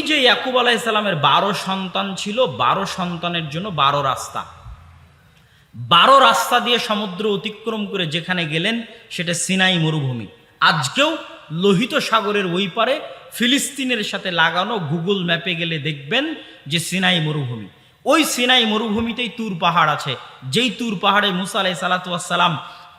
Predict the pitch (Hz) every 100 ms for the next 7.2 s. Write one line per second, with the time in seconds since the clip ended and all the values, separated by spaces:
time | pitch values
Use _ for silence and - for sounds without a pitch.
0 | - 202 185 185 214 - - - 196 202
1 | 175 170 - 220 - 190 175 170 233 165
2 | 190 185 151 180 175 151 175 170 170 160
3 | 151 - - - 226 - 208 196 175 175
4 | 170 175 151 143 117 110 - - - -
5 | 170 180 185 180 202 254 277 262 285 277
6 | 175 208 233 240 240 302 302 262 233 180
7 | 226 214